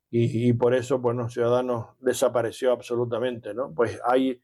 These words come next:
eh, un documento por escrito que, que reveló Doyevtip y que reveló además que, que ese acuerdo por escrito incluía cinco diputaciones, siete capitales de, de provincia y seis municipios. Pues al final, bueno, ya saben el resultado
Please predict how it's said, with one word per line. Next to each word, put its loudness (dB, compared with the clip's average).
eh, 2
un 2
documento 0
por 0
escrito 0
que, -2
que 0
reveló 4
Doyevtip 0
y 0
que 2
reveló 4
además 0
que, -2
que -2
ese -2
acuerdo 2
por 2
escrito -2
incluía 2
cinco 2
diputaciones, 2
siete 0
capitales 0
de, 0
de 0
provincia 0
y 0
seis -2
municipios. -2
Pues 0
al 2
final, 0
bueno, 0
ya 2
saben 0
el -2
resultado -2